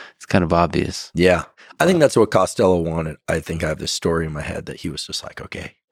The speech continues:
Speaker 2: like, take this. Like, you
Speaker 1: Yeah.
Speaker 2: can," yeah.
Speaker 1: And
Speaker 2: It was
Speaker 1: don't
Speaker 2: a
Speaker 1: fuck
Speaker 2: good
Speaker 1: this
Speaker 2: test.
Speaker 1: up.
Speaker 2: And <laughs> don't, don't, L-, Lord knows, don't fuck this up.
Speaker 1: Andrew, I
Speaker 2: Oh,
Speaker 1: love you,
Speaker 2: man.
Speaker 1: brother. This is incredible
Speaker 2: Love you too.
Speaker 1: conversation.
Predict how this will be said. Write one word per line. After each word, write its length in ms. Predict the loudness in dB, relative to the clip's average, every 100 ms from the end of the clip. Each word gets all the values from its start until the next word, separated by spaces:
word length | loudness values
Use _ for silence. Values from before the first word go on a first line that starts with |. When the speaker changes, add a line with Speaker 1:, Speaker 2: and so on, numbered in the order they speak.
| _ -20
Speaker 2:
like, 160 | -18 -10
take 220 | -8 -8
this. 300 | -12 -10 -12 -12
Like, 180 | -14
you 100 | -10
Speaker 1:
Yeah. 60 | -12
Speaker 2:
can," 100 | -12 -18 _ _ _ _ _ _
yeah. 240 | 0 0 -4 _
Speaker 1:
And 180 | -4 4
Speaker 2:
It 20 |
was 120 | 6 6
Speaker 1:
don't 20 |
Speaker 2:
a 40 |
Speaker 1:
fuck 80 | 6
Speaker 2:
good 200 | 4 2
Speaker 1:
this 100 | 2
Speaker 2:
test. 120 | 0
Speaker 1:
up. 140 | -2 -2
Speaker 2:
And 140 | 0 0
<laughs> 380 | -2 -14 -16
don't, 80 | -14 -14 -16 -20 -20 -20 -16 -8
don't, 120 | -8
L-, 80 | -6
Lord 380 | -6 -2 0 0
knows, 360 | 0 -2 -4 -8
don't 300 | -6 -4 -4
fuck 300 | -4 -6 -6
this 260 | -8 -8 -6
up. 240 | -6 -6 -10 -14 -20 -18 -18 -2
Speaker 1:
Andrew, 320 | 2 4 6
I 200 | 8 8
Speaker 2:
Oh, 120 | 8
Speaker 1:
love 140 | 8 6
you, 60 | 4
Speaker 2:
man. 180 | 4
Speaker 1:
brother. 340 | 4 4 6 4
This 220 | 0 -4
is 60 | -6
incredible 420 | -4 0 4 4
Speaker 2:
Love 100 | 4
you 140 | 2
too. 400 | 4 6 8 8
Speaker 1:
conversation. 320 | 6 4 2